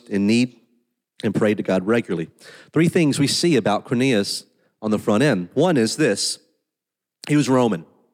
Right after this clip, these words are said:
Now, what does that mean? He's Roman. He was another. He's a pagan. He's non-Jewish. He's not a part of the promised people. He's Roman. Two, we see that he's a centurion.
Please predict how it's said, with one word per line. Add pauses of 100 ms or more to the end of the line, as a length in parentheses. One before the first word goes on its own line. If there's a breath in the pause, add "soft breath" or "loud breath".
(800)
Now,
what
does
that
mean?
He's
Roman. (600)
He
was
another.
He's
a
pagan.
He's
non-Jewish. (420 soft breath)
He's (200 soft breath)
not
a
part
of
the
promised
people. (1080)
He's
Roman. (1400 soft breath)
Two,
we
see
that
he's
a
centurion.